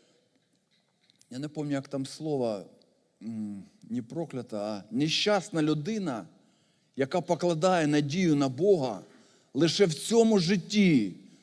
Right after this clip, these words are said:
лише в цьому, на цій землі. Нещасна людина, коли ти прийшов в церкву, щоб здобути щось там, паспорт, чи зуби,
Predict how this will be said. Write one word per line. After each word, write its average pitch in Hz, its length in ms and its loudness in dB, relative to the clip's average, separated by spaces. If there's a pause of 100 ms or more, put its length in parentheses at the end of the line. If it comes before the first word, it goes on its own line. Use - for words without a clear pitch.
(200)
лише 180 320 4
в 175 100 -4
цьому, 240 300 2
на 226 120 4
цій 247 240 2
землі. 202 800 2 (600)
Нещасна 214 640 2
людина, 214 440 4
коли 226 200 4
ти 220 140 -4
прийшов 208 360 0
в 196 120 -14
церкву, 233 520 2 (220)
щоб 214 260 4
здобути 202 560 4
щось 190 240 2
там, 165 200 2
паспорт, 202 640 0
чи 175 100 -6
зуби, 190 560 4